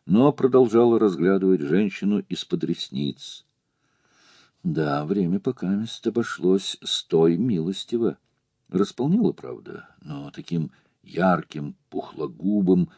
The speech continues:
брюнеткам небольшая полнота только к лицу.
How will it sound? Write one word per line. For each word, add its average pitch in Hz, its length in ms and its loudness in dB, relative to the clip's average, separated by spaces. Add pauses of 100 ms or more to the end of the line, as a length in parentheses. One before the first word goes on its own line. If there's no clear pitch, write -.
(180)
брюнеткам 90 720 2
небольшая 90 520 2
полнота 87 420 0
только 80 300 -2
к - 100 -10
лицу. 67 540 -8